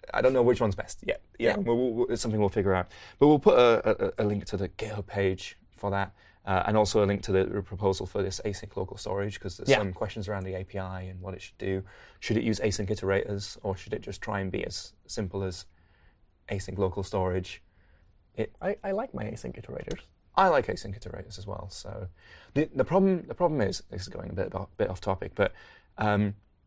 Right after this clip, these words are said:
Speaker 1: if you've got a finite list of stuff,
Speaker 2: Mm-hmm.
Speaker 1: it's difficult to turn an async iterator into just an array of things.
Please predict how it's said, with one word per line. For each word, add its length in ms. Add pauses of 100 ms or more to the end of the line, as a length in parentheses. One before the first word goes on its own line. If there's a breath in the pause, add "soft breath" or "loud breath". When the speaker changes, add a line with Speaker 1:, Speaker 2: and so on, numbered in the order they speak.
(1120)
Speaker 1:
if 160
you've 80
got 100
a 100
finite 420
list 400 (180)
of 80
stuff, 460
Speaker 2:
Mm-hmm. 140 (920)
Speaker 1:
it's 260
difficult 640
to 160 (540)
turn 240
an 80
async 300
iterator 460
into 440 (340)
just 220
an 80
array 240
of 80
things. 400